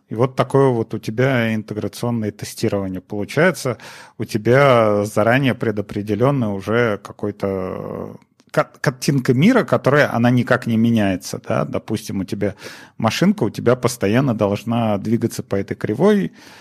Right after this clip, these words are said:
и-, или ж там что-то дополнительно должно, ну, скажем так, э, м,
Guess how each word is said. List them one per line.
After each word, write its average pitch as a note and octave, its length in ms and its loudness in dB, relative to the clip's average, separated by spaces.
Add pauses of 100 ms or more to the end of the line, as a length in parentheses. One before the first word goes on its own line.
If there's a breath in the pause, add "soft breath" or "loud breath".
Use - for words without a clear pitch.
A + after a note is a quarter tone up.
(200 loud breath)
и-, D3 140 -12 (120)
или C#3 240 2
ж C3 80 -2
там C3 260 2
что-то C3 300 0
дополнительно B2+ 720 2
должно, G2+ 1300 -4 (300)
ну, C#3 340 2 (540)
скажем C3+ 540 0
так, B2 260 0
э, G#2 680 0 (1300 loud breath)
м, A2 960 -4